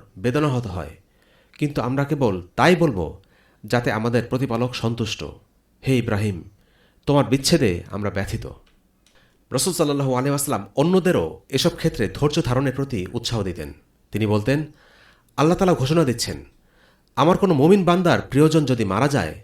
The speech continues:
আর সে তাতে ধৈর্য ধারণ করে এবং সওয়াবের প্রত্যাশা করে, তাহলে তার প্রতিদান হবে জান্নাত।" ধৈর্য ধারণের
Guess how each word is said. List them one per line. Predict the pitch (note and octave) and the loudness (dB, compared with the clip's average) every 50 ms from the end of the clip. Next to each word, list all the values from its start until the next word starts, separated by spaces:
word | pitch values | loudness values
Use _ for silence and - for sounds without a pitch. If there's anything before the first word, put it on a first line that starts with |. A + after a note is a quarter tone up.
| _ _ _ _ _ _ _ | _ _ _ _ _ _ _
আর | G#2 G#2 | -2 -2
সে | - - - D3+ D3+ B2+ A2 | -2 0 2 2 2 2 2
তাতে | - A2+ A#2 A#2+ G#2+ | 0 -4 -4 -4 -4
ধৈর্য | A2 A#2 B2+ B2 D3 C3+ | -2 -2 -2 0 0 -2
ধারণ | G#2+ A2+ C3 D3+ | 0 0 0 0
করে | E3+ E3+ D3+ A2 E2+ D#2 D2+ - _ _ _ _ _ _ _ - | 0 -2 -2 -4 -4 -8 -12 -16 _ _ _ _ _ _ _ -8
এবং | B2 G#2+ A2+ A2 | -4 -4 -4 -4
সওয়াবের | - - C3+ C#3 C#3 C3 B2 | 0 2 2 4 4 4 2
প্রত্যাশা | - B2 A#2+ - F3 D#3+ - F3+ | 0 -2 -4 -2 -2 0 0 0
করে, | D#3+ D#3 A2 D#2+ D2+ - - _ _ _ _ _ _ _ _ _ _ | 0 -2 -4 -4 -8 -12 -18 _ _ _ _ _ _ _ _ _ _
তাহলে | A#2+ A#2+ D3 D3 D3 | -2 0 0 0 0
তার | D3 C3+ A#2+ G#2 F#2+ G#2 - _ _ | 0 0 0 0 -2 -4 -10 _ _
প্রতিদান | - A2 A2+ A2+ G#2+ G#2+ G#2+ | -6 -6 -4 -2 -4 -4 -2
হবে | G#2 G#2 G2+ G#2 | -2 -2 -4 -4
জান্নাত।" | G#2 - F#2+ F#2 F2+ E2+ E2 D#2 - - - - _ _ _ _ _ _ _ _ _ _ _ _ _ _ _ _ _ _ _ _ _ _ _ _ _ _ _ A2+ G#2 | -4 -2 -4 -4 -4 -6 -6 -8 -10 -16 -20 -20 _ _ _ _ _ _ _ _ _ _ _ _ _ _ _ _ _ _ _ _ _ _ _ _ _ _ _ -20 -4
ধৈর্য | - D3 E3 E3 F#3+ G3 | 2 4 4 4 4 2
ধারণের | F#3 F#3+ G3 G3+ F#3+ D3+ G#2 G#2 G#2+ - | 4 2 2 2 2 0 0 -2 -4 -8